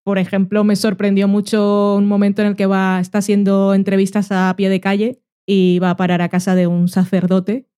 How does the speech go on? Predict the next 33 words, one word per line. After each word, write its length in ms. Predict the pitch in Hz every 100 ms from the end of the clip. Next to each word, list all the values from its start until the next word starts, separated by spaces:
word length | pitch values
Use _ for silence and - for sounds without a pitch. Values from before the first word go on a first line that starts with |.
| _
que 480 | - 185 180 175 165
le 80 | 165
dice 240 | 170 175 190
unas 180 | 180
cosas 300 | - 180 180 -
que 80 |
te 100 | 175
quedas 220 | 170 175 175
un 140 | 185
poco 500 | 185 175 175 170 165
flipper, 480 | - - 220 247 427 508 539 539 _ _ _ _ -
y 100 | 208
ella 180 | 202 247
también, 580 | 220 202 226 240 302 -
pero 800 | 214 202 196 196 190 185 180 - _
cómo 240 | 202 214
mantiene 340 | 240 214 214 233
la 80 | 233
entereza 600 | 202 180 190 202 240 320 _ _ -
y 120 | 190
la 160 | 170
calma 440 | - 190 202 214 285 _ _
y 260 | - 175 175
nos, 580 | 175 180 180 180 - - _ _ _ _ _ _ -
la 160 | 214 202
ves 380 | 214 208 - _ _ _ -
que, 680 | 202 190 185 175 185 175 _
que 200 | 208 202
se 120 | 190
está 600 | 180 214 208 202 202 208 _ _
conteniendo 640 | 247 226 202 208 214 214 -
primero 420 | - 208 214 247 247
por 480 | 226 214 190 180